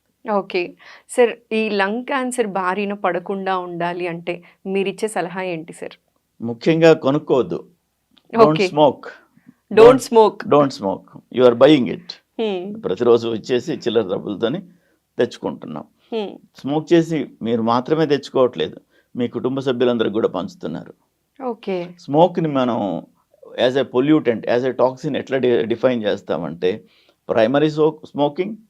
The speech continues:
Speaker 2: సెకండరీ స్మోకింగ్, టెరిషరీ స్మోకింగ్.
Speaker 1: Hmm.
Speaker 2: ప్రైమరీ స్మోకింగ్ అంటే మనం స్మోక్ చేస్తాం.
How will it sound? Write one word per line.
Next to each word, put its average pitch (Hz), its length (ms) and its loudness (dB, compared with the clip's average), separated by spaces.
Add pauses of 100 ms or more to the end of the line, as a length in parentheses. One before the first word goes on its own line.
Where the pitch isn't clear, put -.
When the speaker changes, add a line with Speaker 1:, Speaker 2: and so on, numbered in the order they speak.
Speaker 2:
సెకండరీ 143 540 -4
స్మోకింగ్, 156 440 -8 (160)
టెరిషరీ 123 400 -2
స్మోకింగ్. - 460 -16 (280)
Speaker 1:
Hmm. 214 260 -4 (140)
Speaker 2:
ప్రైమరీ 175 340 6
స్మోకింగ్ 160 400 -4
అంటే 156 180 -4
మనం 117 220 -4
స్మోక్ 120 380 -6
చేస్తాం. - 340 -12